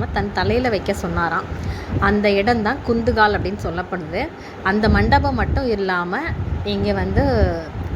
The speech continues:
கடல் பக்கத்துல இருக்கனால கடல்வாழ் உயிரினங்களை பத்தின, ஆ, சின்ன சின்ன டீட்டெயில்ஸ், அதை பத்தின ஸ்டாச்சூஸ் எல்லாம் வச்சிருந்தாங்க. ம், நான் வந்து இந்த, இந்த பில்டிங் வந்து கட்டிட்டு இருக்கும்போதே நான் போயிருந்தேன்.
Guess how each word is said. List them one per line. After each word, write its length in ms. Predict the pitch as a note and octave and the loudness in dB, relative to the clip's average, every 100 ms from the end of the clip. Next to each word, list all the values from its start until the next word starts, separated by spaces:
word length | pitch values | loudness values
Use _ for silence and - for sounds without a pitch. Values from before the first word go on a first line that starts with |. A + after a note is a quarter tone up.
| - | -4
கடல் 340 | - G#3 B3+ C4+ - | 0 2 2 0 0
பக்கத்துல 480 | A3+ - C#4 B3 G3+ | 0 2 0 0 0
இருக்கனால 440 | F#3+ F#3+ F#3 A3+ C#4 | 0 -2 0 0 0
கடல்வாழ் 480 | G3+ A3+ C4+ C4+ B3+ | 0 2 2 2 4
உயிரினங்களை 640 | A3 G#3 G#3 G3 F#3+ F#3 F#3 | 2 2 2 0 -2 -4 -4
பத்தின, 420 | F3+ F3+ G3+ E4+ - - - - - F#3+ | -6 -4 -2 -4 -8 -16 -16 -16 -8 -2
ஆ, 260 | F#3+ F#3 F#3 | 0 2 0
சின்ன 220 | - B3+ C#4 | 0 0 2
சின்ன 240 | C#4 A#3 | 4 4
டீட்டெயில்ஸ், 460 | G3 A3+ A3+ A3 A3+ | 4 0 0 0 0
அதை 200 | F#3+ G3+ | 0 0
பத்தின 400 | G3+ - B3+ A#3 - | -2 0 0 0 0
ஸ்டாச்சூஸ் 500 | A3 A3 - C#4 B3 | 0 0 0 -2 0
எல்லாம் 280 | G3+ F3 F#3 | 0 0 0
வச்சிருந்தாங்க. 720 | F3 F#3 E3+ E3+ E3 D#3+ E3+ D4 D#4 - - - A3 | -2 -4 -4 -2 -2 -2 -2 -2 -6 -8 -6 -4 -2
ம், 600 | G#3+ G3+ G3 G3 - G#3+ | 2 2 2 0 -2 2
நான் 240 | G#3+ A3+ | 2 2
வந்து 100 | C4+ | 0
இந்த, 220 | C#4+ A3+ G3 - - - - A3 | 2 0 0 -4 -6 -6 -2 0
இந்த 160 | A#3 | 2
பில்டிங் 300 | A3 A3+ C4 | 0 0 0
வந்து 200 | A#3 A3+ - | 0 0 2
கட்டிட்டு 220 | G#3+ G#3 | 0 2
இருக்கும்போதே 520 | C#4+ C4 B3 G#3+ A3 | -4 -4 -2 0 2
நான் 200 | A#3+ G#3+ F#3+ | 2 2 2
போயிருந்தேன். 520 | F#3+ F#3 E3+ E3+ | 2 0 -2 -4